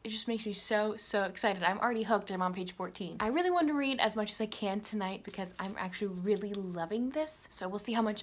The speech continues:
I get done of that. But anyway, I am going to film my college bookshelf tour, or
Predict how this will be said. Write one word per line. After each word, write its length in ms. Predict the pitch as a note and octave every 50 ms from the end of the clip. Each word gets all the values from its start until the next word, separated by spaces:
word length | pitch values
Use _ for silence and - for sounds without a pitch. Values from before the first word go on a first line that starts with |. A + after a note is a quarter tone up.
| -
I 100 | E3+ F#3+
get 140 | F#3 G3 F#3
done 160 | F#3 F#3+ F3+
of 160 | F3+ E3 E3+ F3+
that. 420 | F#3 F3 F3 A3 B3+ - - - -
But 360 | - A3 A3 A3 A3 - - - -
anyway, 360 | C#4 C#4 C4 A#3+ A3+ A3+ -
I 140 | - A3 A#3+
am 140 | C#4+ D4+ C#4+
going 260 | C#4 C#4+ C4+ C4 B3+ A#3+
to 200 | - - B3 A#3+
film 460 | - - F4 F4+ F4+ F4+ F4+ F4 E4+ - - - - - _ - _ _ - - - - - - - - - _ -
my 320 | A3+ G#3+ A3 A#3 A3+ A#3
college 760 | A#3 - - - B3 C4 C4 C4+ C#4 C#4 C4+ A#3+ A#3 A#3 A#3+ A3
bookshelf 600 | G#3 G#3 C4 C4 - - - - C4 A#3+ A#3+ A#3+ - _
tour, 460 | - - A#3+ B3 B3+ B3 B3 B3 A#3+ -
or 500 | - G3+ F#3+ F#3+ F#3 F3+ F3+ F#3 F#3